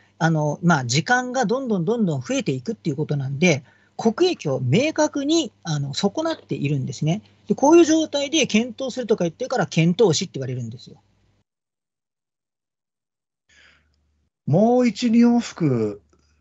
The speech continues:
Speaker 2: するべきじゃないかなって思いましたね、この質疑はね。えー、
Speaker 1: ていうか、
Speaker 2: まあ、私はその場にいる
Speaker 1: 撤去しますって答弁すべきですよ。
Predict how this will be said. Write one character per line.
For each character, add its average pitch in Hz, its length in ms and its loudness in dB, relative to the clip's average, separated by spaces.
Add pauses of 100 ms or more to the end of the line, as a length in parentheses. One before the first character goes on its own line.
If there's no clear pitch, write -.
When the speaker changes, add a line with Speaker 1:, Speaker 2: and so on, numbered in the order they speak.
(320)
Speaker 2:
す - 220 -2
る 139 100 4
べ 143 180 4
き 117 360 0
じ 120 140 -4
ゃ 107 80 0
な 113 120 0
い 107 60 -2
か 110 140 -6
な 131 100 -2
っ 131 80 -6
て - 180 -10
思 107 300 0
い 98 40 2
ま 98 120 -2
し - 80 -10
た 123 80 -2
ね、 156 100 0
こ 120 140 -2
の 101 60 2
質 - 260 -2
疑 87 100 -2
は 87 80 -4
ね。 127 340 2
え - 40 -10
ー、 90 320 -4
Speaker 1:
て 220 100 -12
い - 40 -12
う - 20 -12
か、 135 300 -2
Speaker 2:
ま 139 100 4
あ、 - 20 8
私 160 320 6
は 151 80 4
そ 147 140 2
の 147 80 4
場 143 100 4
に 139 80 2
い - 40 2
る 131 60 2
Speaker 1:
撤 131 60 0
去 - 0 -
し 123 40 -6
ま - 0 -
す - 0 -
っ - 40 -4
て 233 60 4
答 247 80 4
弁 180 140 2
す 165 100 -8
べ 160 120 0
き 147 80 -6
で 117 120 -10
す 135 140 -18
よ。 131 60 -20